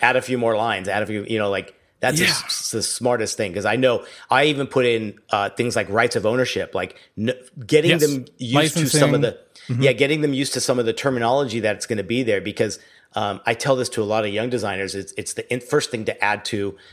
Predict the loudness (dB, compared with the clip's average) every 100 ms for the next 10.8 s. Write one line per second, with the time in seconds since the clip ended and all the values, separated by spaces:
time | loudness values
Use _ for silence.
0 | -6 -4 -4 -4 -4 -2 0 0 0 -2
1 | 0 -2 0 0 0 -4 -4 -6 -6 -6
2 | -6 -6 -6 -10 -16 -20 -10 -10 -4 0
3 | 2 2 2 2 2 -4 _ _ _ _
4 | -2 0 0 2 2 2 2 0 0 0
5 | -2 -6 _ _ _ _ _ -4 -2 0
6 | -2 -4 _ _ _ 2 2 2 0 0
7 | -2 0 0 2 0 -4 -6 -8 -4 -4
8 | -2 -4 -2 -2 -4 0 0 2 0 0
9 | 0 0 0 -2 -2 -12 -2 0 0 -2
10 | -4 -6 -6 -2 0 0 -2